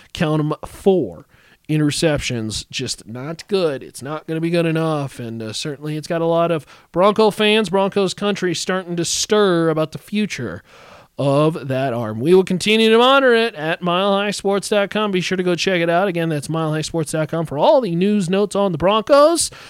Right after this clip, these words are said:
My name is Ronnie Court. You can follow me on Twitter at Ronnie K Radio. That's at R O N N I E, letter K, radio on Twitter. And, of course, uh, well, you can email as well, too, Ronnie K at mile high sports dot com. If you prefer the long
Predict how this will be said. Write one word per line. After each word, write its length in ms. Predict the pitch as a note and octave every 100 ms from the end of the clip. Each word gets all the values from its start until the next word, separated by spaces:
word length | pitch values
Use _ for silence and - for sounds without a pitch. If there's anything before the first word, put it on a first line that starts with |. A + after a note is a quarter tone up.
| -
My 140 | G#3+
name 160 | B3 A3+
is 100 | G3+
Ronnie 220 | G#3+ G#3+
Court. 240 | F#3+ A#3 C4
You 80 |
can 100 | F#3+
follow 260 | F3+ A#3+ C4
me 140 | A#3+
on 140 | G3 F#3
Twitter 320 | A3+ A3+ F3+
at 160 | E3 D#3
Ronnie 260 | E3+ E3
K 140 | D#3+ D#3
Radio. 320 | D#3 E3+ C3
That's 200 | A2+ -
at 220 | C3+ C#3
R 160 | C#3+ C#3
O 140 | C3
N 120 | B2+
N 140 | B2+ B2
I 240 | A#2+ A#2
E, 220 | C#3 D#3+
letter 240 | E3 D3+ C3
K, 380 | - F3+ F3+ E3 - -
radio 760 | - D#3+ A3+ C#4 C#4 C4 B3 A#3
on 520 | G#3+ A3 A3+ A3+ A3
Twitter. 600 | - - A3+ A#3 A#3 A#3
And, 280 | G#3+ G3 G#3
of 120 | F3+
course, 540 | - G#3 G#3+ G3+ - - - -
uh, 220 | - F3+ F#3+
well, 160 | F3
you 80 | G#3
can 160 | F3 E3+
email 340 | A3+ C#4 D#3
as 160 | E3 D#3+
well, 220 | E3 F3+
too, 240 | - A3
Ronnie 300 | D3 D3 F#3+
K 320 | F#3 F#3 A3 D#4
at 260 | E3+ D#3+
mile 280 | E3 E3 D#3+
high 140 | D#3 D#3
sports 380 | - D#3 D3
dot 300 | - C#3 C3
com. 320 | - G#3 C#4+ F4
If 140 | F3 _ _ _ _ _ C4
you 160 | B3
prefer 380 | F#3+ F#3 - G#3
the 100 | F3
long 500 | D#3 G3 G#3+ A3 A3